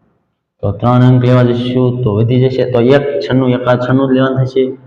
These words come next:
તો કે છન્નું, ઝીરો. ચાલો, કેટલા? અહીંયા આઠ માં છ જાય તો બે, અહીંયા ઝીરો અને અહીંયા દસ. એટલે તેર માંથી નવ જશે તો કેટલા વધે? ચાર.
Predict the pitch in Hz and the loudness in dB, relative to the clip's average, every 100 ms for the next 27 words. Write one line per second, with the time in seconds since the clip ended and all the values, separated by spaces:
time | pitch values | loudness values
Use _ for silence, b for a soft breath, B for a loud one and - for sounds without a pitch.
0 | - - - - 113 113 - 90 82 85 | -20 -20 -20 -6 -4 -4 -4 -4 -2 -4
1 | - _ _ _ 104 98 73 - - - | -10 _ _ _ -4 -2 -4 -10 -18 -20
2 | _ _ _ _ _ _ _ _ _ 98 | _ _ _ _ _ _ _ _ _ -4
3 | 101 101 101 127 123 113 - - - 113 | -2 -2 -4 -2 0 -2 -4 -6 -2 0
4 | 123 127 127 127 123 113 - 113 - 113 | 2 2 0 0 0 -2 -2 -2 -2 -2
5 | 98 92 95 104 117 120 120 - - - | -2 -2 -2 0 2 0 -4 -12 -16 -20
6 | _ _ _ _ _ _ _ _ _ _ | _ _ _ _ _ _ _ _ _ _
7 | - 101 104 101 98 107 113 117 117 107 | -4 0 0 0 -2 0 2 2 0 -2
8 | 98 101 104 92 - - 98 95 - 113 | -2 -2 -2 -2 -8 -8 -4 -4 -2 0
9 | 120 123 123 123 113 123 127 120 120 117 | 0 0 0 0 0 0 0 -2 0 0
10 | 123 131 127 117 117 120 120 120 - - | 0 0 2 2 0 -2 -2 -4 -10 -18
11 | - - - | -8 -4 -2